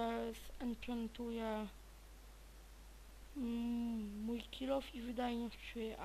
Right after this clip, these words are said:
item mam lepszy. No i tutaj jest do trzydziestego levela. Tutaj na dole ma, y, tutaj jest P V P, nie radzę wchodzić bez dobrego E Q.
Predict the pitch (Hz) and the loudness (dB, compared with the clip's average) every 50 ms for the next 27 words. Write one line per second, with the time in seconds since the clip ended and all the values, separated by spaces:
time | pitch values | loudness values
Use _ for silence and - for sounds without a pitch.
0 | 214 220 220 214 - 226 214 214 208 208 208 208 208 196 196 - - - - - | 2 2 2 2 0 0 2 2 2 2 2 2 0 0 -2 -4 -8 -10 -8 -8
1 | - - - - - - - - - - - - - - - - - - - - | -10 -10 -10 -14 -14 -12 -8 -8 -8 -8 -10 -12 -14 -12 -6 -6 -6 -6 -8 -12
2 | - - - - - - - 294 285 277 285 285 294 - - 294 285 285 285 - | -12 -12 -12 -12 -14 -10 -4 -2 0 2 2 0 0 4 6 8 10 10 8 6
3 | - - - - - 269 262 - - 262 240 226 226 226 214 214 214 214 226 233 | 2 -6 -6 0 0 0 0 2 2 2 4 4 4 4 6 6 6 6 8 8
4 | 247 262 269 269 - - - - - - - - - - 269 262 254 247 247 240 | 8 8 8 6 2 -4 -6 -6 -6 -12 -6 -6 -2 2 4 4 6 6 4 4
5 | 247 247 247 247 240 233 233 226 226 226 220 220 220 220 220 226 - - - - | 4 4 4 4 6 6 6 6 4 4 4 4 4 2 2 2 0 -4 -6 -4
6 | - 233 233 233 - - 233 240 233 226 - - 285 285 277 277 269 269 - - | -2 -2 -2 -2 -2 -2 2 4 4 4 6 10 12 12 12 12 8 6 2 -4
7 | - - - - 269 269 269 - 262 247 240 233 - - 247 247 247 254 262 254 | -10 -8 0 2 2 4 4 4 4 4 4 4 2 2 4 6 8 8 8 6
8 | 247 247 247 247 240 240 233 - - 254 214 220 240 233 226 226 - 240 214 220 | 6 6 6 6 4 2 -2 -2 -2 -2 -2 -2 -4 -6 -4 -2 -2 0 0 0
9 | 233 233 220 240 233 233 226 - - 247 254 262 285 | 0 0 2 2 2 2 0 0 2 2 2 2 2